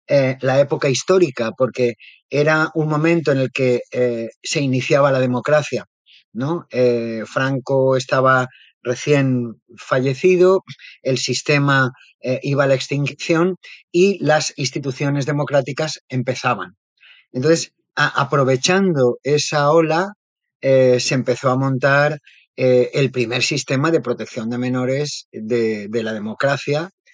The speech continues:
que coincidió con otros lugares, como Cataluña. En Cataluña estaba los hogares Ana Mundet, que creo recordar que tenía seis mil internos también, ah, y se empezaron a reformar todos esos grandes internados y a generar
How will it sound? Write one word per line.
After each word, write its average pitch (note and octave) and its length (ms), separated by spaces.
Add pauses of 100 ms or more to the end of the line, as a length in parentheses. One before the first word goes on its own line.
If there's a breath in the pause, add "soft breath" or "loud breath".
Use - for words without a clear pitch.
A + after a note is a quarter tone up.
(140 soft breath)
que D#3 140
coincidió C3 500
con C#3 140
otros C3 260
lugares, C3+ 440
como B2 220
Cataluña. D3 800
En A#2 120
Cataluña A#2+ 480
estaba B2 420 (360 loud breath)
los C3 200
hogares B2+ 380
Ana B2+ 180
Mundet, B2+ 520
que A#2 220 (280 soft breath)
creo C#3 280
recordar B2+ 520
que B2+ 100
tenía B2+ 320
seis B2 320
mil C3+ 160
internos C#3+ 760
también, C#3 600 (580)
ah, C3+ 400
y C3 100
se D3+ 100
empezaron C#3 500
a D3+ 200 (300)
reformar C3 680
todos B2+ 240
esos A#2 280
grandes B2+ 360
internados D3 640
y C3+ 100
a C3+ 60
generar C#3 580